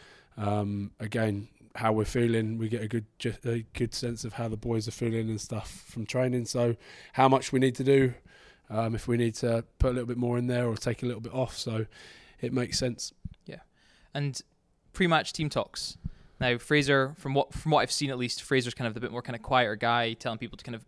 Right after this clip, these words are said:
Speaker 2: hit the specifics and reminding kind of the key talking points. And then it seems to be your job to step in and kind of give that rousing speech, getting everybody ready to go. Um, in, in our last game against Edinburgh, which was Fraser's hundredth cap, you, um, you talked about family, and that was a huge thing.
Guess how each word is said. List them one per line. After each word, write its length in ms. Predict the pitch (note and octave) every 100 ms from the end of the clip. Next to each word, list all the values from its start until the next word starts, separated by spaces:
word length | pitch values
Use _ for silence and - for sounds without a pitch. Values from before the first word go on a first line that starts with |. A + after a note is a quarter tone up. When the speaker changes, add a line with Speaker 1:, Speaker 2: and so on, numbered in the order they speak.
| _
Speaker 2:
hit 180 | - B2+
the 60 | B2
specifics 640 | - C3+ B2 - A#2+ -
and 100 | A#2
reminding 380 | A#2 B2 A#2+ A#2
kind 100 | A#2+
of 80 | G#2+
the 60 |
key 180 | - C3
talking 320 | B2 A#2 A2+
points. 420 | A#2 A2 G2 - - _ - _ _
And 60 | -
then 60 | A#2+
it 40 |
seems 180 | C#3 B2+
to 40 |
be 60 | -
your 140 | B2+ C3+
job 260 | B2+ A#2+
to 80 | -
step 340 | - C3+ B2+ C#3+
in 260 | B2 B2 - _ _ _
and 100 | B2+
kind 120 | B2+
of 60 | A#2+
give 160 | C3+ A#2
that 200 | B2 -
rousing 520 | C#3+ C3 C3+ C3 B2
speech, 440 | B2 - C3+ A#2+ -
getting 200 | G#2 B2
everybody 360 | B2 A#2+ B2 B2
ready 260 | A#2+ B2
to 120 | A#2+
go. 380 | A#2+ B2 B2 B2 - _ _ _
Um, 440 | - A#2 A2+ A2+ G#2 _ _ -
in, 140 | B2
in 140 | A#2 B2+
our 100 | B2+
last 280 | C3 C3
game 120 | C#3+ B2+
against 280 | A#2+ A#2 B2
Edinburgh, 240 | B2+ B2+
which 140 | G#2+
was 80 | A#2
Fraser's 300 | - A#2+ A2+
hundredth 320 | A2+ B2 A#2
cap, 360 | - C3+ A#2+ -
you, 300 | - B2 A#2
um, 180 | A2 G#2+
you 80 | A2+
talked 240 | C3 G2
about 120 | A2
family, 360 | - B2+ C3+ C#3
and 420 | C#3 _ _ _
that 100 | A2+
was 100 | G#2+
a 20 | G#2+
huge 300 | - B2 -
thing. 260 | A#2+ A#2+